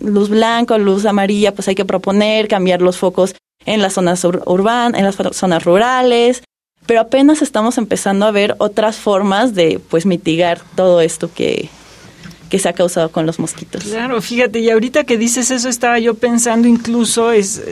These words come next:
Speaker 2: son el tipo de organismos en el que no se nos ocurriría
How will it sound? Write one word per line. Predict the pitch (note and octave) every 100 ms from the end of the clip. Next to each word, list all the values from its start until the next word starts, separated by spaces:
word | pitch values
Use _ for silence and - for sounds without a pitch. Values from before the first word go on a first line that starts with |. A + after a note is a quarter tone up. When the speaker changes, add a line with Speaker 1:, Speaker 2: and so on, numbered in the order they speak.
| -
Speaker 2:
son | - B3+ C4
el | A3 G#3+
tipo | B3+ A#3+ C#4
de |
organismos | A#3+ A3 G#3+ A#3+ A#3+ B3 A3
en | G3
el | F3+
que | G#3
no | G3+ A3+
se | C4
nos | A#3 G#3 G3
ocurriría | F3 - F#3 F3 G3+ G3+ A3 A#3+ A3 G3 F#4+